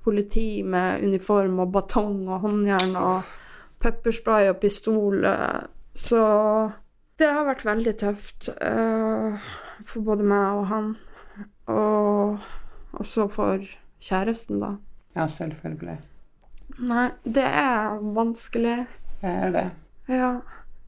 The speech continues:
Speaker 1: og ellers er det jo også vanskelig for pårørende og mamma er jo livredd for å kjøre i Oslo, og jeg tror hun er like livredd for å dra inn i fengsel.
Speaker 2: Ja.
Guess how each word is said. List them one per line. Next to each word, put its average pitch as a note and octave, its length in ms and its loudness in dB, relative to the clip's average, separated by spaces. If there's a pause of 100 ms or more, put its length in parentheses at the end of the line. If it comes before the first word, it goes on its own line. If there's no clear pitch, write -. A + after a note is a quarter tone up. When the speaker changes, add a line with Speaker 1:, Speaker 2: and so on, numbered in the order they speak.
Speaker 1:
og C4 100 2
ellers B3 320 2 (220)
er A#3 140 2
det A#3+ 100 4
jo G#3 100 0
også G3+ 240 -2
vanskelig G#3+ 420 -2
for F#3+ 300 -2 (480)
pårørende G#3 840 -2 (640)
og A#3+ 80 4
mamma G#3+ 380 2
er F3+ 80 0
jo F#3 100 2
livredd G3 480 2
for - 140 -6
å F#3 80 -4
kjøre F#3 240 0
i E3+ 80 2
Oslo, - 400 -4
og - 60 0
jeg F3+ 100 -2
tror G3+ 160 0
hun F3+ 160 4
er F#3 40 0
like F#3 260 0
livredd F#3+ 440 2
for - 140 -4
å G#3+ 160 -2
dra F#3 200 -2
inn G3+ 200 0
i G3+ 40 -2
fengsel. G3+ 600 -6 (320)
Speaker 2:
Ja. E3 240 -6